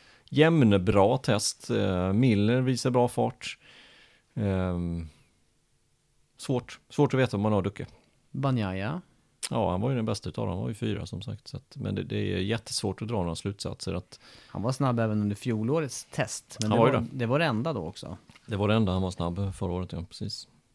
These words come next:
Speaker 1: Men, eh, bra toppfart har de i vilket fall som helst.
Speaker 2: Men den här f-, möjligheten då, eller det, det är också någonting, tycker jag, som man kan använda som, eh, måttstock på hur bra en motorcykel är. Det är ju hur många som faktiskt kan köra snabbt på den också.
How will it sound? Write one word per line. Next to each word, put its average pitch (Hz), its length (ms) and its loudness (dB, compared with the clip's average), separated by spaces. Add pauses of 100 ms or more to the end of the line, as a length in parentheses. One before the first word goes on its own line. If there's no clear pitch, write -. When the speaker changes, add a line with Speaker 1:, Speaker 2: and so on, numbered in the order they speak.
(600)
Speaker 1:
Men, 101 260 2
eh, 98 220 0
bra 135 280 4
toppfart 127 440 0
har 90 120 0
de 87 140 2
i 87 40 -2
vilket 87 200 -8
fall - 120 -6
som - 100 -8
helst. - 220 -12 (540)
Speaker 2:
Men 151 120 0
den 156 120 4
här 160 120 4
f-, - 280 -2
möjligheten 151 640 2
då, 135 120 4
eller 143 160 4
det, 156 200 0
det 165 100 2
är 170 80 4
också 170 240 0
någonting, 196 300 2
tycker 123 240 0
jag, 113 100 2
som 117 120 -2
man 113 140 0
kan 113 300 0
använda 113 440 2
som, 117 320 0
eh, 95 200 -4
måttstock - 600 -4
på 120 140 -2
hur 117 60 0
bra 117 240 0
en 117 60 2
motorcykel 123 680 -4
är. 95 280 -2
Det 113 120 -2
är 143 80 0
ju 120 360 0 (920)
hur 139 200 2
många 113 460 0 (200)
som 117 320 -4
faktiskt 107 340 -8
kan 147 260 -4
köra 101 260 -4
snabbt 208 300 -10
på - 120 -6
den 92 100 -8
också. - 380 -12